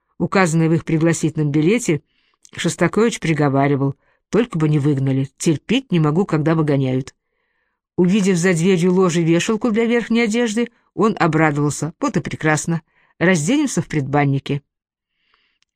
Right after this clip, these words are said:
Первые кресла ложи уже оказались заняты нарядным господином и его шикарными спутницами. "Чтобы так одеваться, нужно иметь на это право", ворчал про себя Шостакович. В этот момент господин,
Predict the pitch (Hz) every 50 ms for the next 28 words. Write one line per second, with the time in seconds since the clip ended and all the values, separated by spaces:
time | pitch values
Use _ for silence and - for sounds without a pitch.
0 | 180 - - 277 311 302 277 277 269 - - 220 254 262 - - 233 240 220 247
1 | 277 277 214 247 - - 208 208 208 254 254 240 - 208 196 220 240 233 226 208
2 | 180 185 214 226 233 247 240 - 247 240 233 - _ _ _ - 175 185 180 170
3 | 180 190 208 202 233 220 202 208 214 - - 208 196 170 151 160 165 160 175 190
4 | 208 208 - _ _ _ _ - 175 190 175 180 175 - 180 165 - 175 170 170
5 | 170 185 190 202 196 - - - 139 123 - 135 127 117 - - - 117 117 113
6 | 117 127 - _ _ _ _ _ _ _ _ _ _ - - - 160 147 139 135
7 | - 160 165 - 185 165 143 156 151 147 156 170 170 - 214 196 180 165 165 160
8 | 185 180 190 180 175 185 185 202 202 196 185 185 226 208 - 214 196 175 175 202
9 | 226 220 - _ _ _ _ _ _ _ 147 165 175 165 - - 160 151 - 156
10 | 147 - 165 156 156 147 135 - - - - 151 139 - 143 135 127 120 - -
11 | - _ _ _ _ _ _ _ _ _ _ _ _ _ _ - 151 220 302 311
12 | 269 226 220 220 208 196 202 220 262 254 202 233 226 - - 226 208 180 160 170
13 | 180 190 202 208